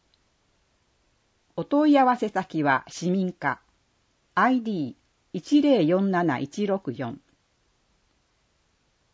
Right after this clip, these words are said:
一宮文芸二千二十二の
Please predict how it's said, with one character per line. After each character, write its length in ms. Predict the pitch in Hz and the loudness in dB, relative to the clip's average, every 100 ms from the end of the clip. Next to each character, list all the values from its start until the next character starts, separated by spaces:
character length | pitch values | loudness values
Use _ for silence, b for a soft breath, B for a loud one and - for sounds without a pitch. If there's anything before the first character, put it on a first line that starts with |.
| _ _ _ _ _ - | _ _ _ _ _ -12
一 260 | 170 330 | -4 4
宮 440 | 320 320 277 262 247 | 6 10 8 8 2
文 280 | 240 226 | 0 -2
芸 400 | 147 135 123 113 - | 0 -2 -2 -6 -6
二 160 | 175 | -6
千 340 | 196 302 277 180 | -2 2 2 2
二 160 | 214 | 0
十 260 | 190 165 143 | 0 0 2
二 160 | 147 156 | 2 0
の 220 | 131 | -2